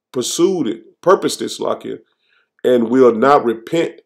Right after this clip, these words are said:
neither will I turn back from it." So the Lord is gonna bring the judgment. He's not gonna repent from it.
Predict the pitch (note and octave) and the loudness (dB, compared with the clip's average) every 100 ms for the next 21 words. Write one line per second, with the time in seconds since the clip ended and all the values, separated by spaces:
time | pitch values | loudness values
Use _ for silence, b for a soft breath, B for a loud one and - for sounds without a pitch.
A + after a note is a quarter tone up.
0 | _ _ _ _ A#2+ C#3+ F3 C#3+ B2 B2 | _ _ _ _ -2 0 2 2 4 4
1 | G#2 A2+ - C3 B2+ A#2 C3 C3+ - B2+ | 4 0 -2 -2 0 2 2 0 0 -2
2 | C3 G#2 - G2+ G2+ B2+ A2+ G#2 F#2+ G#2 | 0 -4 -6 -6 0 0 0 -4 -4 -6
3 | G2+ - B2+ B2+ A#2+ G#2 G#2 F#2+ G2 - | -6 0 0 0 -2 -6 -6 -4 -8 -2
4 | D3 C#3+ C3+ C3+ C3 | 0 0 0 -4 -4